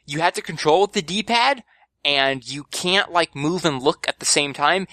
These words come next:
And it seems like, in every possible way, this should be a broken remnant of the past. But it plays really well and is very fun, and kind of the closest you can get to, like, an open world sort of Banjo-Kazooie style run around and find all the things game.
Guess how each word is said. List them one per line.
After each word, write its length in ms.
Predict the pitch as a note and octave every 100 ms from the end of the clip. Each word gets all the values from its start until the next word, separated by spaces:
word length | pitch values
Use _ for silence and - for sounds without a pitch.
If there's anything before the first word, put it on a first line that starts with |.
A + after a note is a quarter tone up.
| -
And 120 | D3+
it 80 | D3
seems 480 | - - A3+ A#3+ -
like, 300 | A#2 A2 -
in 140 | C#3 -
every 380 | - G#3+ G#3+ B3+
possible 560 | - G3 F3+ - E3+ D#3
way, 200 | C3 A2
this 120 | B2
should 160 | - C3
be 140 | B2+
a 40 | A#2+
broken 560 | A2+ B2+ C#3+ F#3 D#3+
remnant 460 | A#2+ B2+ D3 C#3 -
of 120 | C3
the 80 | -
past. 640 | - B2 G#2+ - - - - - - - - -
But 200 | G3 F#3
it 220 | F#3 F3 -
plays 440 | F3 F#3 F#3 -
really 600 | A2 G#2+ C#3 E3+ F#3 G#3
well 400 | E3+ C#3+ C3+ C3+
and 120 | B2+ B2
is 140 | G#2+
very 720 | - C3+ C3 D#3 D3 D3 C#3+
fun, 520 | B2+ A#2+ A2+ G#2 G#2 - - - C#3
and 120 | B2+
kind 200 | E3 A3
of 80 | A#3
the 80 |
closest 680 | - - D3+ F3+ - F#3 -
you 80 | C#3+
can 180 | - B2+
get 360 | B2+ C3+ - -
to, 220 | B2+ A#2
like, 260 | A2+ A2 - _ _ -
an 160 | B2 C3
open 400 | C#3 C#3 E3 C#3
world 420 | A#2+ B2 B2 A#2 -
sort 200 | B2+ A#2+
of 160 | G#2+
Banjo-Kazooie 840 | A#2+ A#2+ B2 B2 - A2 A2+ A#2
style 480 | A2 G#2+ G#2 G#2 G#2+
run 140 | A2+ A2+
around 200 | G#2+ G#2+
and 100 | -
find 220 | A2+ G#2
all 120 | G#2
the 120 | G#2+
things 380 | - A2 F#2+ G2+
game. 400 | - - - -